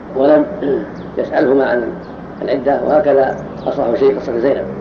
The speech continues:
وهكذا قصة المرأة من حديث عباس الثالث، فإنها، فإنه أسلم وقال: يا رسول الله، إن عليت بإسلامي، وتزوجت فانتزعها من زوجها الأول الآخر وردها إلى زوجها الأول.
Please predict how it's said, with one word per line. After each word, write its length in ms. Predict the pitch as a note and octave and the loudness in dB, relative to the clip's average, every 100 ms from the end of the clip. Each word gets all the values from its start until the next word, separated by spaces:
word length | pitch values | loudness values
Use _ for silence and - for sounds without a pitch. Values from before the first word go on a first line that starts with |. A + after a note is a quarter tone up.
| - - - C#3+ G#2 D2 D2 D2+ D3+ D3+ A2 D#2 D#3 D#3+ | -10 -8 -8 -8 -8 -8 -8 -8 -8 -8 -8 -8 -8 -4
وهكذا 360 | - D3 D#3+ D#3+ | 2 2 4 4
قصة 400 | D3 D3+ B2+ C3 - - - - - - - | 4 0 -2 -2 -6 -10 -8 -8 -6 -8 -6
المرأة 260 | B2 C#3+ C3+ | 0 2 4
من 140 | B2 A2+ | 2 0
حديث 200 | B2+ B2+ | 0 0
عباس 280 | B2+ C3+ | 0 0
الثالث، 360 | - - C#3 B2+ - - - - - - | 0 2 2 2 -2 -6 -8 -10 -10 -6
فإنها، 400 | A#2+ B2 B2 A#2+ - - - - - | -2 0 0 -2 -6 -12 -12 -12 -4
فإنه 280 | C3+ C3+ C#3+ | 0 4 2
أسلم 300 | - C#3 B2+ | 2 0 2
وقال: 140 | B2+ C3 | 2 4
يا 120 | B2+ | 4
رسول 140 | B2 | 2
الله، 80 | C3 | 2
إن 160 | B2+ B2+ | 2 0
عليت 260 | B2 C#3 - | 2 2 0
بإسلامي، 480 | A#2+ - C#3+ C3+ B2 - - - - - - | -4 -2 0 2 0 -4 -14 -14 -16 -16 -12
وتزوجت 500 | G2+ C#3+ C#3+ C#3 C#3 | -4 2 4 4 2
فانتزعها 480 | C3+ C3 C3 B2+ C3 | 0 0 2 2 2
من 120 | B2+ | 2
زوجها 280 | C3 B2 B2 | 2 0 0
الأول 260 | C3 C3 A#2+ - | 2 2 0 -6
الآخر 260 | A#2 C3 B2+ | -4 -2 0
وردها 320 | B2+ C3+ A#2+ | 2 2 0
إلى 120 | A#2+ | -2
زوجها 260 | A#2 A2+ A#2 | -2 -4 -2
الأول. 280 | B2+ C3+ | 0 0